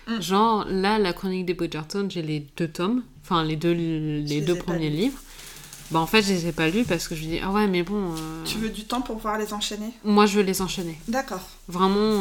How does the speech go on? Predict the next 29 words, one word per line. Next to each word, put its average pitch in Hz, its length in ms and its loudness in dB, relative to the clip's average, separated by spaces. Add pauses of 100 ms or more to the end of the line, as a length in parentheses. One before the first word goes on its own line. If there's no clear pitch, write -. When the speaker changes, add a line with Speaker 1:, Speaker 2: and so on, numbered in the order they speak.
(100)
Speaker 2:
euh, 160 500 -2
il 175 100 -6
y 175 60 0
a, 165 220 0
pareil, 190 280 2
des 165 140 2
policiers 165 500 -4
que 165 60 -6
j'ai, 202 300 0
j'ai 165 160 -2
que 160 120 -4
le 175 60 -2
premier 160 340 -4
tome, 196 180 -4
je 180 100 -6
me 170 60 0
dis, « 180 180 -6
Si 185 160 -6
j'ai 165 100 -4
pas 156 140 -6
les 151 220 -4
autres, 185 280 -8
euh, 156 400 -10
je 151 80 -12
Speaker 1:
Ah 220 60 2
Speaker 2:
ne 240 60 4
Speaker 1:
ouais. - 60 0
Speaker 2:
commence 160 220 -4
pas. » - 160 -14